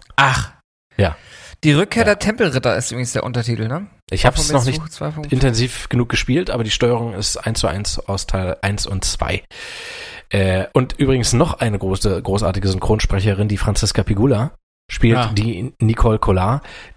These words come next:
Speaker 2: die zweite Hauptprotagonistin, die du dann, äh, gleich am Anfang des Spiels auch kennenlernst.
Speaker 1: Ja, laut GameStar war der zwei fünfer auch ein, äh, hat er, also ist er richtig gut weggekommen. Der hat richtig,
Speaker 2: Ja.
Speaker 1: äh, viel Lob bekommen. Aber
Speaker 2: Ist
Speaker 1: wahrscheinlich
Speaker 2: es
Speaker 1: auch
Speaker 2: auch.
Speaker 1: wirklich, weil er sich so,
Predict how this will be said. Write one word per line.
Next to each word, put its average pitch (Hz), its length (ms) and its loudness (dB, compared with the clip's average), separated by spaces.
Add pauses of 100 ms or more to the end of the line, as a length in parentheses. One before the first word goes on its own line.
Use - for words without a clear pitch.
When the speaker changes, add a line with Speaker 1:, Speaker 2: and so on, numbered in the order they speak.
Speaker 2:
die 107 200 -2
zweite 85 460 0
Hauptprotagonistin, 82 1000 -2
die 90 100 -6
du 92 100 -2
dann, 82 400 -4
äh, 87 180 -4
gleich 92 220 0
am 85 100 -2
Anfang 85 320 0
des - 100 -6
Spiels - 240 -4
auch - 120 -4
kennenlernst. 78 520 -10 (1040)
Speaker 1:
Ja, 202 140 6
laut 147 240 2
GameStar 185 440 2
war 175 200 4
der 170 160 2
zwei 160 260 2
fünfer 180 400 -2
auch - 160 -2
ein, 165 360 -6
äh, 156 500 -4
hat 156 180 -2
er, 151 160 -2
also 143 160 -4
ist 143 100 -4
er 156 60 -2
richtig 160 220 -6
gut 170 140 -14
weggekommen. 120 520 -4
Der 127 100 -4
hat 127 200 -8
richtig, 139 80 -8 (280)
Speaker 2:
Ja. 151 280 -6
Speaker 1:
äh, - 20 -10
viel 180 180 -6
Lob 170 220 0
bekommen. 110 320 -2 (420)
Aber 131 160 2
Speaker 2:
Ist 131 60 4
Speaker 1:
wahrscheinlich 143 260 4
Speaker 2:
es 147 60 4
Speaker 1:
auch - 60 4
Speaker 2:
auch. - 20 2
Speaker 1:
wirklich, 165 260 0
weil 151 120 6
er 147 100 4
sich 139 140 -6
so, 135 260 0